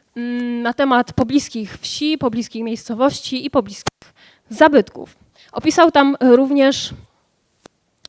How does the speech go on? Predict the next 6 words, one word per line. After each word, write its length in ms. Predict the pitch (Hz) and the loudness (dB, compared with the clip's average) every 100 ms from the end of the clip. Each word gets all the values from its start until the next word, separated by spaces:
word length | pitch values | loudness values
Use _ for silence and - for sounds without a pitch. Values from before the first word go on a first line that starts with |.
| _ - | _ -2
ruiny 340 | 240 302 320 | 4 4 4
pewnego 340 | 254 240 226 | 2 0 0
zamku, 520 | 214 220 196 208 294 311 | 2 2 0 0 0 2
do 160 | 269 | 0
którego 400 | - 277 254 233 | -2 -2 -2 -2
piwnic, 540 | - 269 285 320 330 | -2 -2 0 0 0